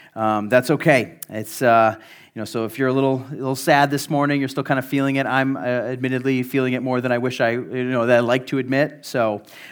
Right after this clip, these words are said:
um, I just wanted to acknowledge that. Uh, well, let's go ahead and turn our attention to God's Word, uh, this morning,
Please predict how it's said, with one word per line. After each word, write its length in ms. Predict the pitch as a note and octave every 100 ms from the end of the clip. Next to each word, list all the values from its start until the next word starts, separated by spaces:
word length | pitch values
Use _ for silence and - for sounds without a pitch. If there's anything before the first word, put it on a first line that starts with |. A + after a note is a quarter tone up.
| -
um, 220 | A#2 A2
I 80 | A2+
just 160 | A#2 -
wanted 220 | A#2 G#2+
to 100 | A#2
acknowledge 680 | G2+ A2+ G#2+ A2 G#2+ F#2+ -
that. 260 | G2 G2 -
Uh, 240 | A2 G2+ B2
well, 80 |
let's 140 | D3+ E3+
go 80 | A3
ahead 160 | G#3+
and 100 | F3
turn 160 | - F#3
our 120 | E3
attention 420 | C#3 D#3+ D3+ D3+
to 60 | C3
God's 340 | C#3+ C3+ B2+
Word, 360 | C3+ C#3 C3 B2 - - -
uh, 140 | B2
this 260 | B2+ C3 D3
morning, 400 | C#3 C3+ C3